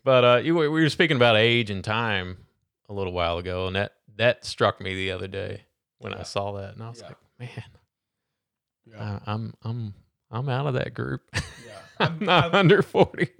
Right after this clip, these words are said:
Speaker 2: I'm fighting for the over
Speaker 1: <laughs>
Speaker 2: seventy group now.
Speaker 1: Why
Speaker 2: We,
Speaker 1: can't, is there
Speaker 2: I
Speaker 1: a,
Speaker 2: want the
Speaker 1: is there
Speaker 2: award when
Speaker 1: a,
Speaker 2: they start
Speaker 1: a twenty
Speaker 2: applauding the
Speaker 1: under
Speaker 2: seniors.
Speaker 1: sixty?
Speaker 2: Yeah, yeah, right, yeah.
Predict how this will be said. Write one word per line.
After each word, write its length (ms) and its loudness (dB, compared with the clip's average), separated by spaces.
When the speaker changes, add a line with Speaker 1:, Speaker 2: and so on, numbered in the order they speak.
Speaker 2:
I'm 160 -8
fighting 340 -6
for 100 -6
the 200 -4
over 220 0
Speaker 1:
<laughs> 20 -
Speaker 2:
seventy 460 -4
group 220 -12
now. 200 -12
Speaker 1:
Why 140 2
Speaker 2:
We, 60 -6
Speaker 1:
can't, 440 0
is 160 -4
there 200 2
Speaker 2:
I 20 2
Speaker 1:
a, 40 4
Speaker 2:
want 140 2
the 80 -2
Speaker 1:
is 100 4
there 200 8
Speaker 2:
award 120 8
when 80 6
Speaker 1:
a, 40 0
Speaker 2:
they 40 -4
start 340 0
Speaker 1:
a 40 -2
twenty 300 6
Speaker 2:
applauding 120 2
the 60 2
Speaker 1:
under 220 4
Speaker 2:
seniors. 100 -6
Speaker 1:
sixty? 640 -2
Speaker 2:
Yeah, 300 -2
yeah, 200 -4
right, 240 -10
yeah. 160 -10